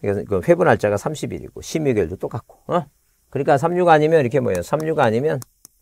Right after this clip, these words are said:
어, 삼육 아니면 삼칠 박수.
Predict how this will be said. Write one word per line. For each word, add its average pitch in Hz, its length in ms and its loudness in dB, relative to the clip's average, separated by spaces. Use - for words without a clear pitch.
어, 92 220 -6
삼육 131 440 -2
아니면 113 460 -2
삼칠 156 340 -4
박수. 117 340 -4